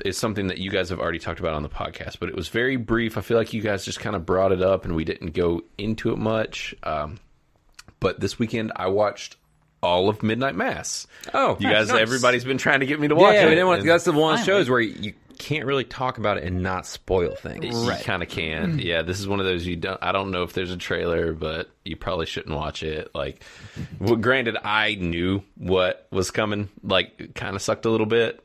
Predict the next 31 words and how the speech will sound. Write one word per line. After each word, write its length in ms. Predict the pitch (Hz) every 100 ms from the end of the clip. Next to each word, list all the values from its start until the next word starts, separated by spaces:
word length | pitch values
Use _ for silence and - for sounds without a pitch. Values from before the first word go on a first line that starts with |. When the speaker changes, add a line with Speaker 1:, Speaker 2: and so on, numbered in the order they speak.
| -
Speaker 1:
'cause 180 | 98 87
I 140 | 85
know 300 | 87 87 87
the, 140 | 85 -
I 80 | 90
knew 140 | 92
the 80 | 85
premise, 320 | - 92 87
but, 160 | - -
like, 160 | 82
they 80 | -
don't 140 | 85 85
really 200 | 82 78
reveal 440 | 76 76 87 92
the 80 | -
premise 340 | - 113 110
of 80 | 110
the 60 | 107
show 200 | 104 104
until, 200 | 95 90
like, 160 | 87
three 160 | 87 85
episodes 360 | - - 82
in. 300 | 85 107 127 - - -
Speaker 2:
Mm-hmm. 320 | 104 98 95
Speaker 1:
But 100 | 85
I 40 |
kinda 260 | 82 87 85
knew 220 | 76 92
it, 180 | 95 - -
but 320 | 82 78